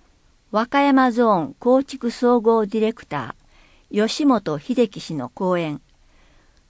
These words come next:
リラ創造芸術高等学校のパフォーマンス。全員で万博テーマソング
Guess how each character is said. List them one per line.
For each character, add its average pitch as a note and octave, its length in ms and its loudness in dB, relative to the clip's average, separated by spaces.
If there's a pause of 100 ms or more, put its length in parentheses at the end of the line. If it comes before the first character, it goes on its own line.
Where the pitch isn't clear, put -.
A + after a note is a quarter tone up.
(140)
リ B3 160 0
ラ G3+ 240 0
創 C4 320 2
造 C4 240 4
芸 A#3+ 240 2
術 B3 240 -10
高 A3+ 240 -2
等 A3 180 -2
学 G#3 260 -4
校 D#3+ 220 -4
の D3 260 -8
パ G3 140 -6
フ G3+ 160 -6
ォ A#3+ 120 0
ー - 20 -4
マ D3+ 160 -8
ン D#3 40 -12
ス。 - 160 -20 (1000)
全 C4 340 4
員 B3 180 4
で A3 200 -2 (340)
万 B3 300 2
博 C4 260 0
テ C4 220 4
ー B3 40 4
マ A#3+ 160 4
ソ A3+ 240 -4
ン F3 120 -2
グ C3+ 140 -8